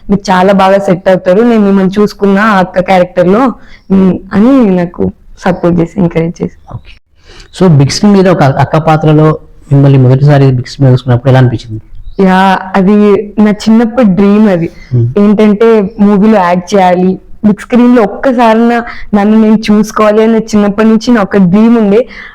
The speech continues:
Speaker 1: ఆ డ్రీమ్ ఇంత తొందరగా నెరవేరుతుందని నేను ఎక్స్‌పెక్ట్ చేయలేదు. మొత్తం ఈ తోడు వల్లనే, తోడు టీమ్ and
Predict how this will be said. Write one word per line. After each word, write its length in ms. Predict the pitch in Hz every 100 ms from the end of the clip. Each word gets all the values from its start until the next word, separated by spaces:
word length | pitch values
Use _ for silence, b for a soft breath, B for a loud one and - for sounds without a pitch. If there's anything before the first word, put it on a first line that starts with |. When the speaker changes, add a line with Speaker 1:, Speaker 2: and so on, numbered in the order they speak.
| -
Speaker 1:
ఆ 200 | 190 214
డ్రీమ్ 360 | 214 233 262 262 240
ఇంత 300 | 233 226 269
తొందరగా 480 | 269 240 240 233
నెరవేరుతుందని 680 | 233 208 214 214 214 208 214
నేను 120 | 202
ఎక్స్‌పెక్ట్ 420 | 180 - 196 175
చేయలేదు. 320 | 185 180 190 233 B -
మొత్తం 500 | 202 202 - 233 208
ఈ 40 | 202
తోడు 340 | 190 185 190
వల్లనే, 440 | 196 190 185 185
తోడు 380 | 240 - 185 185
టీమ్ 360 | 190 190 185 190 - 185
and 200 | 185 175